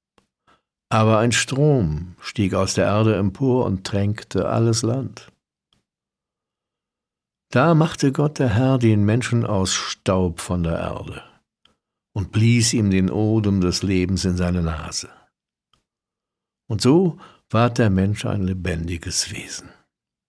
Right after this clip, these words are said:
Da ließ Gott der Herr einen tiefen Schlaf fallen auf den Menschen, und er schlief ein.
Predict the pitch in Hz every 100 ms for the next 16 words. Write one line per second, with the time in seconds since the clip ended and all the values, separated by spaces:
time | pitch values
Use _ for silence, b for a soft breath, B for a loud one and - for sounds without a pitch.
0 | _ _ _ _ _ _ _ _ _ _
1 | _ _ _ _ _ _ _ _ _ -
2 | 117 147 151 156 160 - - 147 151 -
3 | 135 127 110 139 139 117 113 104 95 -
4 | 202 160 139 120 - 120 123 117 - 98
5 | 104 104 98 92 107 104 110 113 123 127
6 | 131 127 131 143 131 165 98 -